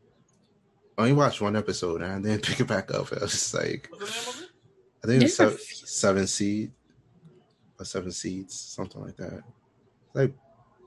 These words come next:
Speaker 1: it gives post-apocalyptic vibes, but it's not.
Speaker 2: I don't know.
Speaker 3: The Dota three anime was really good.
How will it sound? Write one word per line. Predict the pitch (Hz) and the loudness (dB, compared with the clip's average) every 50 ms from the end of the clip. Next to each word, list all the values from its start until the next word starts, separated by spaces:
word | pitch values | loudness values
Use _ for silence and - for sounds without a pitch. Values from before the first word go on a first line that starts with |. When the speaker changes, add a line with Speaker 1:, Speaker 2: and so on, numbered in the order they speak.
| - _ _ _ _ _ _ | -20 _ _ _ _ _ _
Speaker 1:
it | - 107 104 - - - | -2 -2 -2 -2 -2 0
gives | 110 107 110 107 101 - - | 2 2 2 2 0 -6 -10
post-apocalyptic | - - 110 104 - - - - - 101 - - - 98 95 98 - - - - - | -4 0 0 0 0 -2 -8 -6 -6 -6 -6 -4 -4 -2 -2 -4 -4 -6 -8 -4 -2
vibes, | 98 98 104 104 104 - - - - - _ _ _ | -2 0 0 -2 -4 -8 -8 -12 -14 -14 _ _ _
but | 104 101 | -10 -10
it's | 98 - - | -10 -10 -12
not. | - 87 87 92 101 117 117 - - _ _ _ - - _ _ 139 _ _ _ _ _ _ _ _ - | -10 -10 -8 -8 -10 -12 -16 -20 -20 _ _ _ -20 -20 _ _ -20 _ _ _ _ _ _ _ _ -6
Speaker 2:
I | |
don't | - | -4
know. | - - - - - _ _ _ | -2 -2 -2 -4 -6 _ _ _
Speaker 3:
The | 226 220 | 4 4
Dota | 208 190 226 226 285 415 392 - - - | 6 8 8 10 12 12 10 10 6 0
three | 196 196 214 226 247 254 202 | -2 0 2 2 4 4 2
anime | 180 190 190 190 185 190 180 180 | 2 2 0 -2 -2 -2 -2 -2
was | 175 180 180 175 175 | -4 -4 -6 -8 -8
really | 170 160 165 | -8 -8 -8
good. | 165 - 156 151 165 180 180 | -8 -6 -4 -2 -2 -2 -4